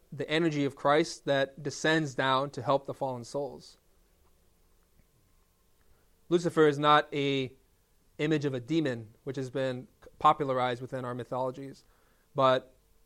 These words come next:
is a sunderable part of the intimate Christ.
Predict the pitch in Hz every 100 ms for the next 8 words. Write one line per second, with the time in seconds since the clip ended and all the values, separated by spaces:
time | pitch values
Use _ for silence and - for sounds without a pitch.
0 | - 143 135 - 165 160 147 143 - 143
1 | 143 135 131 151 139 139 - - 131 117
2 | -